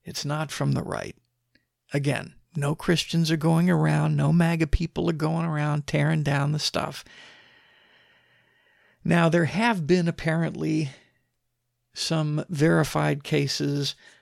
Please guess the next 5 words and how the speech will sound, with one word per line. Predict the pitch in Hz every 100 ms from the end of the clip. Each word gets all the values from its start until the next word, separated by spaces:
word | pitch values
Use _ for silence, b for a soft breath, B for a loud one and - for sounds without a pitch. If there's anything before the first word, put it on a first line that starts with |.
| b
of, | - 147 143 139 135 131 - _ _ _ _ _
uh, | - - 69 - - _ _ _ _ _ _ _ _ _ _ _ -
Budweiser | 156 156 151 156 143 143 127
truck | - - 143 _
drivers | - - - - - -